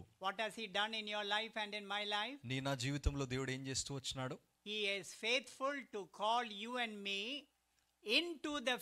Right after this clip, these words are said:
Speaker 1: fellowship which the Father and the Son is enjoying.
Speaker 2: నిన్ను నన్ను ఆ యొక్క తండ్రి కుమారుడు ఆ యొక్క సహవాసములోనికి దేవుడు నిన్ను నన్ను పిలుస్తూ
Speaker 1: That
Speaker 2: వచ్చినాడు.
Speaker 1: is what one Corinthians one nine says.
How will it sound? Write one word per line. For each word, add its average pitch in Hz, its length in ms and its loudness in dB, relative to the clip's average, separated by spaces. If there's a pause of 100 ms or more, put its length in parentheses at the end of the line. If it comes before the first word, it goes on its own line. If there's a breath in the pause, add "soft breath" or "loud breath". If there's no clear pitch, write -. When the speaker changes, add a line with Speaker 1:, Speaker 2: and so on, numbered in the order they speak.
Speaker 1:
fellowship 247 680 4 (540)
which 226 240 -2
the 214 140 0 (160)
Father 240 540 4 (440)
and 214 240 -2
the 196 160 -4
Son 226 360 4 (260)
is 196 180 -8
enjoying. 180 580 0 (220)
Speaker 2:
నిన్ను 170 260 4
నన్ను 127 340 4 (120)
ఆ 110 120 4
యొక్క 123 180 2 (100)
తండ్రి 151 380 2
కుమారుడు 143 600 6 (140)
ఆ 120 120 2
యొక్క 120 160 0
సహవాసములోనికి 135 1200 2 (300 loud breath)
దేవుడు 139 320 2
నిన్ను 139 320 -2
నన్ను 131 220 0
పిలుస్తూ 117 420 -2
Speaker 1:
That 110 80 2
Speaker 2:
వచ్చినాడు. - 420 2
Speaker 1:
is 254 140 2
what 254 300 4
one 233 240 0
Corinthians 240 680 -2
one 208 280 2
nine 214 280 2
says. 170 300 -2